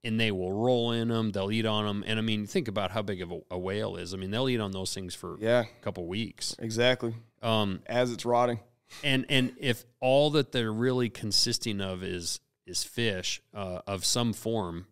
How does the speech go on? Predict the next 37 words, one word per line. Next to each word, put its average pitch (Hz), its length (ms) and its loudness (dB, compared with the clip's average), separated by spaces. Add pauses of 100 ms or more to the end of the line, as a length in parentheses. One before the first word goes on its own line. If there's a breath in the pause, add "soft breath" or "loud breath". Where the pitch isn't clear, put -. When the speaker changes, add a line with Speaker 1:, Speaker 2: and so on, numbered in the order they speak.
(140)
Speaker 1:
dead, 110 260 2
rotten, 101 480 -2
or 87 120 -6
fresh, 92 640 -8 (680)
uh, 101 260 2 (440)
that 143 180 2
meat's 185 240 0
definitely 127 460 0
gonna 113 200 -2
have 101 200 -2
a 98 60 -6
different 101 460 -6
taste 98 380 -2
than 90 160 -6
something 95 240 -6
that's 90 180 -8
eating 92 260 -8
berries 92 640 -2
or 90 160 -8
eating 92 380 -6
deer, 90 280 -4 (520)
Speaker 2:
Right. 95 80 -6
Speaker 1:
um, 82 360 -8 (200)
you 98 160 -8
know, 87 340 -6 (160)
more 104 240 -2
of 90 80 -2
a 87 60 -2
red 92 340 -2
meat 92 320 -6
diet. 90 420 -4
And, 82 320 -8 (120)
and 104 160 -6
frankly, 95 520 0
let's 117 240 -2
face 107 340 -2
it, 85 240 -6